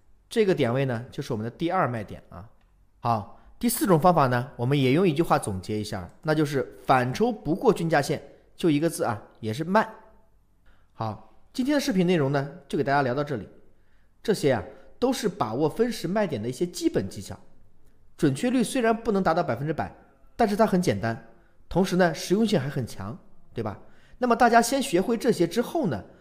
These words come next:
我再来教大家一些结合筹码呀、指标啊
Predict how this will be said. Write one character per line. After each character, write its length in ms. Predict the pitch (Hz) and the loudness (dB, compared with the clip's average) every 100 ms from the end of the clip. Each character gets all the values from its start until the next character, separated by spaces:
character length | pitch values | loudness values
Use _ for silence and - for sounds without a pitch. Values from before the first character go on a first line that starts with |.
| - - | -20 -10
我 160 | 113 113 | -6 -6
再 320 | - 320 226 | 2 4 4
来 160 | 123 | 0
教 180 | 120 143 | 0 0
大 140 | 147 123 | 0 0
家 140 | 123 | 0
一 100 | 120 | 0
些 180 | - 123 | -2 -6
结 280 | 120 131 165 | -4 0 0
合 180 | 165 | 0
筹 260 | 165 - 131 | -2 0 0
码 220 | 175 117 | 2 0
呀、 300 | 117 147 156 - - - - | 2 0 0 -8 -20 -20 -16
指 280 | - 117 | -8 -6
标 240 | 110 170 208 | 0 4 4
啊 260 | 185 180 | 4 0